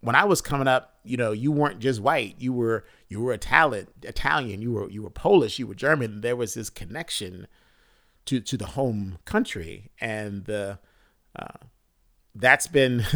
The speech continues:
<laughs> that's been whitewashed away. So what is that experience like? What is it like to live now in this generation, knowing two generations ago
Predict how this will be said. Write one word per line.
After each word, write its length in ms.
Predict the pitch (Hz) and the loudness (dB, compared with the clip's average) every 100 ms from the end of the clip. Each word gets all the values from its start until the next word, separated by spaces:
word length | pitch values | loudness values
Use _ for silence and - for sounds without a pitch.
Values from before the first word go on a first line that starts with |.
| 123 - | -2 -6
<laughs> 280 | - - | -20 -10
that's 220 | - 127 - | -2 -2 0
been 160 | 127 | 0
whitewashed 540 | 120 131 - 117 - 113 | 2 0 0 -2 -2 -8
away. 320 | 107 - - _ _ _ _ _ _ _ _ | -10 -10 -14 _ _ _ _ _ _ _ _
So 120 | - | 0
what 140 | 127 208 | 6 6
is 80 | 156 | 6
that 160 | 165 | 4
experience 640 | 185 - - 95 85 - - | 2 -2 -8 -10 -10 -16 -16
like? 160 | - - | -16 4
What 140 | 156 | 6
is 80 | 190 | 8
it 140 | 196 | 6
like 320 | 135 143 135 - - - | 6 4 4 -4 -20 -14
to 120 | - | -8
live 520 | 113 120 143 131 110 107 | 0 4 6 6 2 -2
now 380 | 107 135 123 | 2 2 2
in 100 | 101 | 0
this 160 | 101 135 | -2 -4
generation, 600 | - 107 104 101 92 98 | -4 -8 -6 -8 -10 -10
knowing 340 | 120 139 120 101 | -8 -6 -8 -8
two 160 | 156 | -6
generations 640 | 127 127 113 117 117 107 95 | -2 -2 -2 -4 -4 -8 -12
ago 400 | 87 50 50 | -12 -12 -14